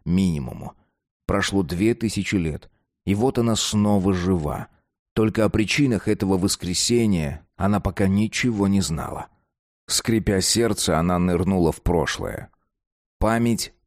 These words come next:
такого интеллекта, какой сейчас принадлежал Плавтине, не имела ничего общего с памятью смертного. В хаотичном мозге млекопитающих от ушедшего не оставалось ничего. Так было и с воспоминаниями, и со снами.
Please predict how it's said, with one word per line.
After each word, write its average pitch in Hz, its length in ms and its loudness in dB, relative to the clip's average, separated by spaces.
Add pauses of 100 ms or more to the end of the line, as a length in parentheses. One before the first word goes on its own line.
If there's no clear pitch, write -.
такого 90 640 2
интеллекта, 87 680 -2
какой 69 320 -2
сейчас 90 520 -2
принадлежал 85 760 0
Плавтине, 80 720 -2 (340)
не 120 220 2
имела 143 260 2
ничего 98 480 2
общего 85 320 0
с - 100 -4
памятью 76 440 -2
смертного. 71 640 -2 (480)
В - 100 -10
хаотичном 107 600 0
мозге 95 420 2
млекопитающих 85 920 -2
от - 120 -6
ушедшего 98 720 -2 (220)
не 87 120 0
оставалось 90 520 0
ничего. 85 600 0 (360)
Так 98 240 -2
было 95 220 4
и 80 180 2
с - 100 -2
воспоминаниями, 80 1000 0
и - 40 -6
со 67 180 -4
снами. 95 540 -2